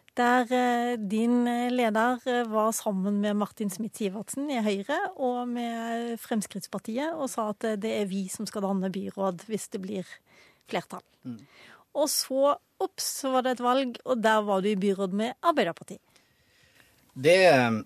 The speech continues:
Speaker 2: <clears throat> det stemmer. Eh, den pressekonferansen var jo for øvrig en pressekonferanse der også Martin Smith-Sivertsen fra Høyre sa at,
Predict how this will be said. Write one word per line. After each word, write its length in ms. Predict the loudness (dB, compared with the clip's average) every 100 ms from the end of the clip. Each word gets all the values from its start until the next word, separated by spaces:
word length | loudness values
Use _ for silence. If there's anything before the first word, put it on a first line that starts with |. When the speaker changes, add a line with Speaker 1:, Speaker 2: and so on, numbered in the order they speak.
| -6
Speaker 2:
<clears throat> 320 | -6 -6 4
det 120 | 4
stemmer. 440 | 4 2 2 0
Eh, 180 | 0 0
den 200 | 4 4
pressekonferansen 640 | 4 0 0 -2 -2 -2 -2
var 140 | -2
jo 40 | -2
for 100 | -2 -2
øvrig 240 | -2 -4 -8 _ -4
en 140 | -4
pressekonferanse 720 | -2 -4 -2 -4 -4 -6 -2
der 140 | -2 -2
også 240 | -2 -6
Martin 340 | -2 -2 -2 -6
Smith-Sivertsen 600 | -4 -4 -4 -6 -8 -6
fra 120 | -4
Høyre 200 | -4 -4
sa 200 | -2 -2
at, 80 | -2